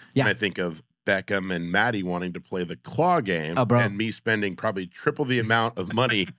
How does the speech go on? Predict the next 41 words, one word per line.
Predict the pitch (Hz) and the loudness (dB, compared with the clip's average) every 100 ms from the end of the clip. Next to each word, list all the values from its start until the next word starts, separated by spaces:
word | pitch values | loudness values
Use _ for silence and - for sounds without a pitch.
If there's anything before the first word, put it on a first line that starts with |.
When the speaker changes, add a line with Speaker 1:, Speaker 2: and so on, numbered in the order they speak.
| 185 | 0
Speaker 1:
<laughs> | - 185 | 2 0
Speaker 2:
on | 123 | 2
the | 104 | -2
claw | 120 151 214 208 | -2 0 2 4
Speaker 1:
On | 127 | 2
the | 95 | 2
Speaker 2:
game, | 92 107 | 0 0
Speaker 1:
stuffy. | 139 127 131 131 | 2 2 2 2
Speaker 2:
on | 120 | 2
the | 101 | 2
claw | - 196 202 | 0 2 4
game | 127 107 104 110 _ _ | 2 0 -2 -8 _ _
than | 135 143 | 0 4
I | 127 | 4
ever | 123 120 | 2 0
did | 120 123 | 2 2
on | 110 | 2
the | 110 | 2
ice | 165 135 | 2 0
cream. | - 90 92 | -4 -6 -4
But | 107 | 0
yeah, | 147 135 | 2 2
we | 110 | 0
go | 104 127 | 0 0
there | 120 110 | 0 -4
for | 92 | -4
the | 98 | 0
ice | 139 127 | 0 -2
cream. | 110 101 | -2 0
And, | 180 | 0
Speaker 1:
Absolutely. | 214 233 117 104 | 0 0 -2 -2
Speaker 2:
and, | 90 | -4
and, | - 92 | -2 -2
and | 95 92 | -2 0
yeah, | 95 92 | 2 2
the | 90 95 | 2 0
ice | 92 | -2
cream's | - 95 95 | -4 -8 -6
obviously | 95 90 - 90 80 - - - | -6 -6 -8 -10 -10 -14 -20 -10
delicious, | 92 92 127 92 90 | -2 2 2 0 -8
but | 90 92 - | -4 -4 -4